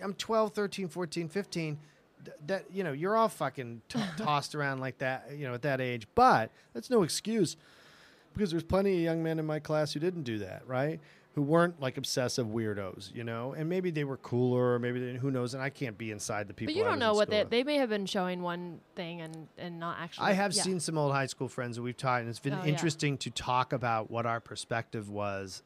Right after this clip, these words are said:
Speaker 1: actually. And, uh, you know, and I was not some, I mean, I was the president of my high school. I was,
Speaker 2: Yeah.
Speaker 1: you know, very, I was actually, I mean,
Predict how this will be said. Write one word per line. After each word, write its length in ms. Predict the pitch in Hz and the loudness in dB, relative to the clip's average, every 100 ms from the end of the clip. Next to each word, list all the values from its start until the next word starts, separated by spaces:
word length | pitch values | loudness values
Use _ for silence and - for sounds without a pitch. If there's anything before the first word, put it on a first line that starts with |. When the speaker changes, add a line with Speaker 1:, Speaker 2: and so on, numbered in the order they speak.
| - | -2
Speaker 1:
actually. 720 | 113 - - 95 90 85 - - - - - - | 0 0 -4 -6 -10 -12 -16 -20 -20 -20 -20 -6
And, 580 | 131 117 113 110 110 113 - _ _ - | 0 2 2 2 -2 -8 -14 _ _ -4
uh, 440 | 113 107 104 104 156 | 0 0 0 -2 0
you 120 | 277 | 4
know, 100 | 277 | 6
and 100 | 214 | 6
I 180 | 185 277 | 6 4
was 180 | 349 185 | 4 2
not 240 | 190 185 | 2 2
some, 300 | - 175 165 | 0 -2 0
I 80 | 160 | 0
mean, 160 | 165 170 | 0 0
I 80 | |
was 100 | 233 | -2
the 60 | 196 | -4
president 420 | - 143 147 160 | -2 0 0 -2
of 60 | 147 | 0
my 140 | 131 | 0
high 180 | 117 127 | 0 0
school. 500 | 143 - 143 139 139 | 0 -2 -2 0 0
I 200 | 104 131 | 0 0
was, 340 | 139 139 131 104 | 2 0 0 -4
Speaker 2:
Yeah. 160 | - | -4
Speaker 1:
you 60 | 139 | -4
know, 120 | 139 120 | -4 -2
very, 240 | 123 151 | -2 -2
I 140 | 117 | 0
was 240 | 202 170 - | 0 -2 -4
actually, 480 | 139 143 143 123 120 123 | -6 -4 -4 -4 -6 -6
I 60 | |
mean, 280 | 123 120 120 | -6 -6 -10